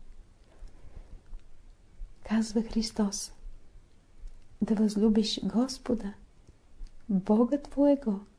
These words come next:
с всичкото си сърце, с всичката си душа, с всичката си сила и с всичкия си ум,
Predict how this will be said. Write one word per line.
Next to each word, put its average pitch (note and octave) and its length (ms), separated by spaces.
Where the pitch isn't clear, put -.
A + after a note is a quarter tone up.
с - 160
всичкото C#4+ 680
си C#4+ 160
сърце, - 540
с - 180
всичката B3+ 640
си - 180
душа, A3 480
с - 120
всичката - 720
си - 180
сила C4+ 600
и G#3 80
с - 180
всичкия C#4 560
си A#3 240
ум, G#3+ 280